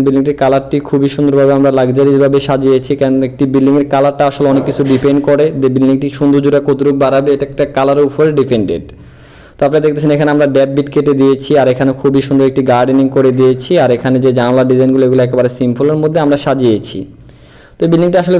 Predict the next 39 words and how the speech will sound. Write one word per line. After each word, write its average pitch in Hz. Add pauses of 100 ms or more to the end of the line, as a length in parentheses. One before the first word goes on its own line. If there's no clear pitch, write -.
ফ্রন্ট 165
থেকে 175 (120)
দেখতে 160
অনেক 156
সৌন্দর্য 156 (100)
দেখা 151
যায়। 147
আর 131
রুফে 156 (100)
আমরা 160 (140)
সবচেয়ে 156
বেশি 151
সৌন্দর্য 156
হলো 147
রুফতে 143 (120)
আমরা 147 (840)
এখানে 156
একটি 151
সুইমিং 151
পুল 156
রেখেছি। 147 (120)
যে 151
কোনো, 156 (240)
অনেকে 147 (120)
চায় 151
আসলে 151
রুফে 139
একটা 151
সুইমিং 143
পুল 143
করবে, 139
তো 139
রুফে 143 (100)
সুইমিং 156
পুল 160
করলে 160
আসলে 156 (120)
জায়গাটা 143
আপনার 156